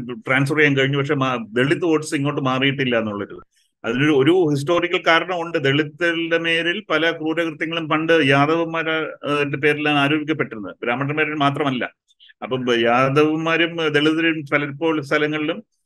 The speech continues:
ഒരുമിക്കാൻ അവർക്ക് ബുദ്ധിമുട്ടുണ്ട്. അപ്പൊ ഇങ്ങനെയുള്ള അകത്ത് വല്ല പെർമ-, കോമ്പിനേഷൻസും ലോക്കൽ പൊളിറ്റിക്സിന് ഇത് ആ ഒരു പ്രാക്ടിക്കാലിറ്റി വെച്ചാണ് അഖിലേഷ് ഇങ്ങനെ പറയുന്നത്. അപ്പൊ അദ്ദേഹത്തിന് കമ്പൽഷൻസ് ഉണ്ട്.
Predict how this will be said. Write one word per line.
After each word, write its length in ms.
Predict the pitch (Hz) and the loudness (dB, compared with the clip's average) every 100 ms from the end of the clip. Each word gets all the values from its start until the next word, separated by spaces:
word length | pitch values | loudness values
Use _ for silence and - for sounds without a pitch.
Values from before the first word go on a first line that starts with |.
| - | -6
ഒരുമിക്കാൻ 520 | 131 139 151 147 160 151 | 0 2 2 2 2 0
അവർക്ക് 200 | 147 156 | -2 -4
ബുദ്ധിമുട്ടുണ്ട്. 540 | 139 151 147 143 127 | -4 -2 -2 -2 0
അപ്പൊ 100 | 151 | 0
ഇങ്ങനെയുള്ള 520 | 143 165 208 208 208 | 0 2 2 4 4
അകത്ത് 300 | 190 180 180 | 4 2 -2
വല്ല 260 | 185 165 190 | 0 2 2
പെർമ-, 380 | 190 170 185 156 | 0 -2 -4 -6
കോമ്പിനേഷൻസും 840 | 160 170 180 180 185 143 180 165 _ _ 127 | -6 -4 -2 -2 -2 -4 -4 -6 _ _ 4
ലോക്കൽ 260 | 143 151 | 4 6
പൊളിറ്റിക്സിന് 520 | 165 180 175 180 170 185 | 2 2 0 -4 -2 0
ഇത് 260 | 165 175 | 4 4
ആ 180 | 156 170 | 6 4
ഒരു 180 | 180 180 | 2 0
പ്രാക്ടിക്കാലിറ്റി 800 | 170 165 165 180 185 180 170 185 | 0 -2 -2 -4 -2 -2 -4 -2
വെച്ചാണ് 360 | 175 147 170 | -2 0 -2
അഖിലേഷ് 460 | 175 156 175 175 185 | -2 -2 0 0 -4
ഇങ്ങനെ 180 | 175 160 | -8 -4
പറയുന്നത്. 360 | 139 139 120 | 0 2 0
അപ്പൊ 120 | 101 120 | 0 0
അദ്ദേഹത്തിന് 440 | 127 151 170 170 | 2 0 0 -4
കമ്പൽഷൻസ് 500 | 170 170 165 170 147 | -4 -4 -8 -6 -2
ഉണ്ട്. 180 | 131 | -2